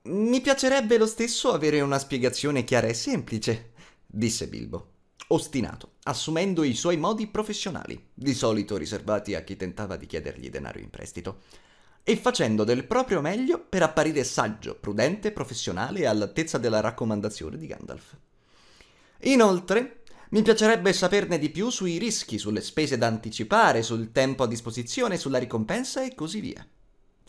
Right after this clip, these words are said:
E tutto ciò voleva dire... Cosa me ne verrà in tasca?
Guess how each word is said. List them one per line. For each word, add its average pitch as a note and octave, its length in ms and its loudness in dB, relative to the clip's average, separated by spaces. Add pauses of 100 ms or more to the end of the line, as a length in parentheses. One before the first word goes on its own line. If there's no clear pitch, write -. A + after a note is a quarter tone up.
(320)
E A#2 220 2
tutto G3+ 280 4
ciò B3 240 6
voleva C#3+ 300 6
dire... F2+ 520 -4 (800)
Cosa A3+ 260 4
me B3 120 2
ne A#3 100 0
verrà G3 300 0
in D#2 180 -6
tasca? E3+ 500 -6